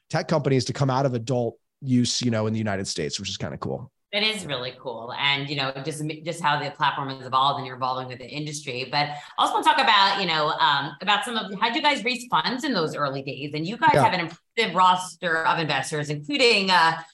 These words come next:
Speaker 2: a famous renowned venture capital, a capitalist named Jay-Z, right? V J Z.
Speaker 1: <laughs> Yeah, that's right.
Speaker 2: And a
Speaker 1: That's
Speaker 2: lot
Speaker 1: right.
Speaker 2: of the, you know, the early, um, investors in cannabis, but also mainstream tech. Tell us about,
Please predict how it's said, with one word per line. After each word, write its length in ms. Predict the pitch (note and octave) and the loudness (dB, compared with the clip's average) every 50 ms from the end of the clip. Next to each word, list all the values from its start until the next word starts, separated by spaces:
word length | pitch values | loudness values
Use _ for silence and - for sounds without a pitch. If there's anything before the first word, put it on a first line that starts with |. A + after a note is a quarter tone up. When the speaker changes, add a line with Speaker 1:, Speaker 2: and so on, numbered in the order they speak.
| _ _ _ _ _ _ - | _ _ _ _ _ _ -2
Speaker 2:
a 260 | - F3+ F3+ F3 F3+ | 0 0 0 2 2
famous 320 | C4 D4 E4+ F4 G4 - | 4 4 4 4 2 0
renowned 260 | B3 A3+ G3+ G3 F#3 | 2 2 4 4 4
venture 220 | F#3 F#3+ F#3 F#3+ G3 | 4 2 2 0 -2
capital, 800 | - A#3+ G3+ F3+ F3+ F#3 F#3+ F#3 F3+ F3 E3+ E3+ E3 E3+ - - | -2 0 2 2 2 2 2 2 2 2 2 0 -2 -4 -6 -6
a 60 | - | -4
capitalist 560 | - G#3 G3 - F3 E3+ F3 D#3 - - - _ | -2 0 0 0 0 -4 -4 -6 -8 -12 -12 _
named 240 | F#3 F#3+ F#3+ F#3 D#3 | -4 -2 0 0 2
Jay-Z, 760 | C#3+ F#3+ F#3 F3+ E3+ D#3+ C#3+ F#3+ A3+ F#3+ F3 F#3 - - - - | 2 2 4 4 2 2 4 4 4 4 4 4 2 -2 -2 0
right? 280 | E3+ D#3+ D#3+ D#3+ D#3+ - | 2 2 2 2 0 -2
V 200 | F#3+ G3 G3 F3 | -2 -4 -2 -2
J 140 | F3+ F3 E3 | 0 4 6
Z. 80 | E3 | 6
Speaker 1:
<laughs> 20 | D#3 | 8
Yeah, 80 | C3 | 8
that's 200 | F3+ F3 C#3+ - | 8 6 6 6
right. 240 | E3 E3 C#3+ G#2 - - - - - | 6 6 4 4 0 -6 -14 -4 0
Speaker 2:
And 100 | G#3+ A3 | 2 6
a 40 | A3+ | 6
Speaker 1:
That's 80 | A3+ A#3+ | 8 8
Speaker 2:
lot 80 | B3 B3+ | 8 6
Speaker 1:
right. 120 | B3 A#3+ | 6 4
Speaker 2:
of 280 | G3+ G#3+ G#3 G3 F#3+ G3 | 4 4 4 4 2 2
the, 40 | F#3+ | 0
you 40 | |
know, 80 | F3+ F3+ | -2 -2
the 100 | F3+ - | -2 0
early, 540 | D3+ G3+ G#3 G3+ F#3+ G3 G3 F#3+ F#3+ - C#3+ | 0 2 2 2 0 -2 -2 -4 -4 0 2
um, 280 | F3 E3+ E3 D#3+ E3 | 4 4 4 4 2
investors 420 | E3+ D#3+ F3 E3+ E3 - F3 D#3+ D#3+ | 0 -2 -2 -2 -4 -4 -8 -8 -8
in 80 | E3+ | -4
cannabis, 420 | D#3+ G3+ A3+ B3+ D4+ D4 F#4 F#4 - | -2 0 0 0 0 0 -2 -2 -2
but 120 | - B3 A#3 | 0 2 2
also 200 | B3 B3 C4 A#3 | 2 2 0 -2
mainstream 600 | A3 G#3 G3+ G#3 G#3+ G3 - - G#3+ G#3 G3 - | -2 -2 -4 -4 -4 -6 -8 -8 -6 -8 -8 -4
tech. 340 | - G3+ F3+ D#3 - - - | 0 0 0 0 0 -4 -8
Tell 240 | - A#3 C#4 D#4 A4+ | -6 -4 -4 -2 -4
us 140 | A4+ - - | -4 -4 -2
about, 300 | B3 G#3+ G3 F#3 F3+ | 2 4 4 4 4